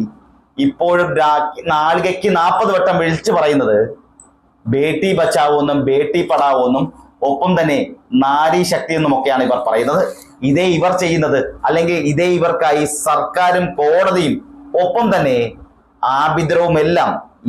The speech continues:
ഇവർക്ക് കൂട്ടായി, ഇവർക്ക് വാലായി നിൽക്കുന്ന സാഹചര്യമാണ് ഇന്ന് രാജ്യത്തുള്ളത്. ഇതേ ഇവർ പറയുന്നത് സ്ത്രീകളുടെയും പെൺകുട്ടികളുടെയും സംരക്ഷണവും ഉന്നമനവും ഞങ്ങളുടെ കീഴിലെന്നാണ്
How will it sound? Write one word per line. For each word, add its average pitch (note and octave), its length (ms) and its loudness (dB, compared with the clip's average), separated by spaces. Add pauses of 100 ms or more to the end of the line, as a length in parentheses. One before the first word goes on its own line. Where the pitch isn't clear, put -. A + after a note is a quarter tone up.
ഇവർക്ക് D#3+ 340 0 (100)
കൂട്ടായി, C#3 460 0 (200)
ഇവർക്ക് D3 320 0 (100)
വാലായി D3+ 460 2
നിൽക്കുന്ന C#3 320 0 (120)
സാഹചര്യമാണ് B2 580 0 (400)
ഇന്ന് C#3+ 220 2 (240)
രാജ്യത്തുള്ളത്. C3 640 0 (520)
ഇതേ D#3+ 180 2 (220)
ഇവർ D#3 140 0 (120)
പറയുന്നത് C#3+ 420 2 (840)
സ്ത്രീകളുടെയും D#3+ 760 0
പെൺകുട്ടികളുടെയും D3+ 680 0
സംരക്ഷണവും D3 540 2 (200)
ഉന്നമനവും D3 500 0 (120)
ഞങ്ങളുടെ D3+ 460 0
കീഴിലെന്നാണ് C#3 500 0